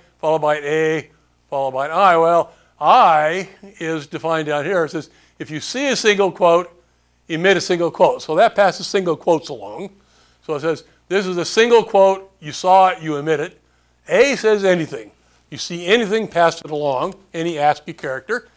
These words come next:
and then you better see a matching single quote, and you omit the single quote. So this says pass single quote, any character, single quote, along untouched in the output, including blanks. Whatever A likes here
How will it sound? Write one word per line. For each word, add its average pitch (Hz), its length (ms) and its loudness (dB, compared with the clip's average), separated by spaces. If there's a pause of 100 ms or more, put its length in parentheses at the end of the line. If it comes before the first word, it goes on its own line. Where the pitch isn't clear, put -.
(340)
and 160 120 -4
then 202 100 0
you 196 80 -2
better 196 320 4
see 233 200 -2
a 220 60 2
matching 202 680 0 (240)
single 196 340 0
quote, 175 400 2 (260)
and 160 100 -10
you 165 100 -2
omit 156 180 -4
the 160 100 -10
single 175 300 -4
quote. 117 260 -8 (200)
So 170 120 -8
this 277 180 -4
says 202 240 0
pass 190 340 2
single 220 320 0
quote, 196 280 0
any 185 180 -4
character, 175 360 -4
single 175 280 -6
quote, 151 340 -4 (260)
along 160 380 0
untouched 165 520 -2
in 135 80 -10
the 139 100 -2
output, 143 380 -2 (340)
including 226 460 -4
blanks. 220 460 -2 (340)
Whatever 180 580 2 (240)
A 175 460 -2
likes 156 540 -4 (140)
here 135 320 -8